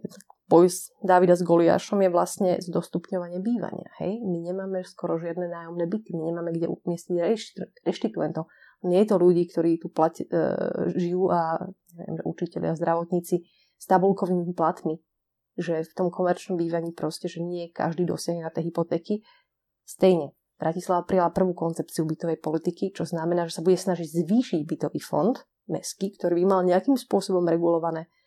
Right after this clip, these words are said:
bývanie, akože nájmy. Tým pádom sa poskytlo niečo. Ale viete, začíname v porovnaní s inými mestami, že Brno má pätnásť percent tohto fondu, hej, mám nula celá päť. Takže, ale niekto musel nájsť tú odvahu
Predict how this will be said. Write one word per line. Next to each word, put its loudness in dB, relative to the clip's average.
bývanie, 2
akože -6
nájmy. 0
Tým 4
pádom 6
sa -6
poskytlo -4
niečo. -10
Ale -4
viete, 2
začíname 0
v -20
porovnaní 0
s -14
inými -2
mestami, -4
že -6
Brno 0
má -8
pätnásť -4
percent -2
tohto -6
fondu, -4
hej, -2
mám -10
nula -10
celá -8
päť. -4
Takže, 2
ale 2
niekto 6
musel 2
nájsť 0
tú -2
odvahu 2